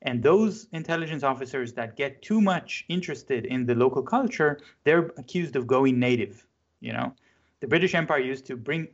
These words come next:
to, to recall their officers that would l-, learn the language, get too integrated into the local culture in India, uh, because they were going native, and replace them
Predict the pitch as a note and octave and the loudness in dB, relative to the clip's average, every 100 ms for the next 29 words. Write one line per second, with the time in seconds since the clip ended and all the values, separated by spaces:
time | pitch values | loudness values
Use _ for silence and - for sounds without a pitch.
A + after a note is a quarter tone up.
0 | _ D3+ G#2+ - C#3 C3 - E3+ C3 B2+ | _ -14 -10 -8 -8 -4 0 2 2 2
1 | G#2+ - _ _ A#2 A#2 C3 C#3 C#3 D3 | -2 -6 _ _ -4 0 2 0 0 -6
2 | - A2+ A2 B2 B2 B2+ A#2 - _ C3 | -6 -6 -4 -6 -2 -4 -4 -12 _ -8
3 | C3 - C#3+ D3+ D#3 D#3 C#3 C3 C#3 C3 | -6 -6 0 4 4 4 4 4 4 2
4 | B2+ B2 B2+ B2+ - C#3 C3 B2 B2 A#2+ | 2 0 -6 -6 -6 -6 -6 -4 -4 -2
5 | A#2 A#2 B2+ A2+ A2 G#2+ - - _ - | -2 0 0 2 0 -2 -8 -20 _ -2
6 | C3 C3 B2+ C3 B2 C3+ G#3 F3+ B2+ B2 | 0 0 0 0 2 4 4 4 2 0
7 | - - _ - C3+ B2+ B2 B2 B2+ C3+ | -8 -20 _ -8 -2 0 0 -2 -4 0
8 | C3+ C3 D3 C#3+ C3+ E3+ D3 A2+ A#2+ B2+ | 4 6 4 2 0 0 -2 -2 -6 -4
9 | B2+ B2 F#3+ A#3 - A#2+ A2 | -4 2 2 2 -4 -8 -8